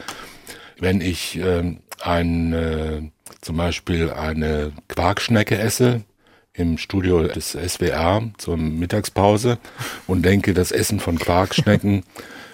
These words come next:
wird mit Freiheitsstrafe bis zu zwei Jahren bestraft, dann ist es ein Warndelikt.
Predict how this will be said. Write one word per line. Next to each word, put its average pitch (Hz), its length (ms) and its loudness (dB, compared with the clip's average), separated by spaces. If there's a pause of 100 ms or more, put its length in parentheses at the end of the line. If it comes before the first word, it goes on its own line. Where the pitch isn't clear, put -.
wird 90 400 2
mit 82 200 -2
Freiheitsstrafe 90 560 2
bis 87 200 -2
zu 82 120 -6
zwei 80 260 2
Jahren 82 300 4
bestraft, 104 680 -2 (600)
dann 80 140 -6
ist 80 140 -2
es 92 120 -2
ein 85 140 2
Warndelikt. 78 680 -2